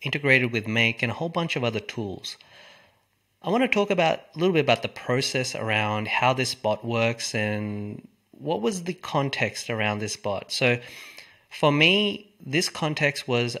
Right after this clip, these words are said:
around appointment setting. And for those who don't know, appointment setting is a service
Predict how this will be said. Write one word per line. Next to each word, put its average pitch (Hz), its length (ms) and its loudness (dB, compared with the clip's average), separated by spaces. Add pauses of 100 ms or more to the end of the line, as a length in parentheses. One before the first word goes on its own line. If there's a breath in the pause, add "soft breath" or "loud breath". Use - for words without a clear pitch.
around 113 480 0
appointment 123 460 -4
setting. 98 520 -4 (140)
And 113 840 -2
for - 100 -8
those 135 320 0
who 165 120 -2
don't 131 280 -2
know, 107 320 -2 (480 loud breath)
appointment 196 340 2
setting 170 300 2
is 147 100 -2
a 135 80 2
service 127 500 0